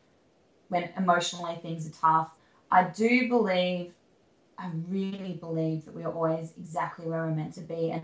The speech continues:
the moment that you can surrender to that is the moment that you'll start feeling guided. And you have to stop and listen. You have to stop and listen to your, forget about your ego and just actually surrender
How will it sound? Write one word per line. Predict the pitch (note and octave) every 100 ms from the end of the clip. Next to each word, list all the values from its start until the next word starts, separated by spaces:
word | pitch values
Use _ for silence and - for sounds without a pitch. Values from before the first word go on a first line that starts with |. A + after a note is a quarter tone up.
| F3
the | E3
moment | D#3+ E3+ F3
that | F3
you | F3
can | - F3+
surrender | E3+ D#3+ D3+ E3 F#3+
to | A3 G#3
that | A3 - - - _ _
is | G3 F#3+
the |
moment | F#3+ F3+ G3 G3 F#3
that | F3+
you'll | - E3+ -
start | E3+ F3 E3 - -
feeling | F3+ E3+ D#3
guided. | D3+ D#3 D#3 E3 E3+ -
And | F3+
you | F#3+
have | A3 -
to | G#3
stop | - F3+ F3+
and | E3 D#3+
listen. | E3+ - D#3+
You |
have | G#3
to | G3+
stop | - G#3 G3+
and | G3 G3+ G3
listen | G3 G3+ G3
to | - _
your, | G#3 E3+ - - - _ _ - - _ _ - -
forget | A#3 G#3+ A3+
about | B3 A#3+
your | G#3
ego | G#3 G3+ F#3
and | E3+
just | -
actually | F3+ F3+ F#3
surrender | - - E3+ F3 E3+ E3+